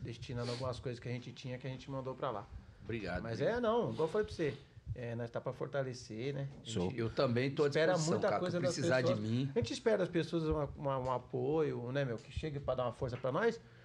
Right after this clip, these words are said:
Speaker 1: Não que eu faço, eu ser obrigado a fazer, não, irmão. Fica a seu critério. Mas se eu não fortalecer a minha quebrada,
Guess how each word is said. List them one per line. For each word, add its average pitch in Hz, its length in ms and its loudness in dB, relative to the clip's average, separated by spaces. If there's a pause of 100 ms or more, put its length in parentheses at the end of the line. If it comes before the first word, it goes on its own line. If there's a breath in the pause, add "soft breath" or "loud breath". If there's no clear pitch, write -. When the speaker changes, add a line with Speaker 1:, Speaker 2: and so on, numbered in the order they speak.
(100)
Speaker 1:
Não 320 380 4 (140)
que - 100 0
eu 190 100 4
faço, 156 560 2
eu 123 160 0
ser - 160 0
obrigado 226 320 0
a 180 40 0
fazer, 156 200 0
não, 202 240 0
irmão. 151 220 -2 (800)
Fica - 240 -4
a 208 40 0
seu 185 180 -4
critério. 190 440 0
Mas 143 240 2 (340 loud breath)
se - 160 -2
eu 214 40 4
não 254 100 2
fortalecer 175 600 2
a 135 40 2
minha 185 160 2
quebrada, 160 580 0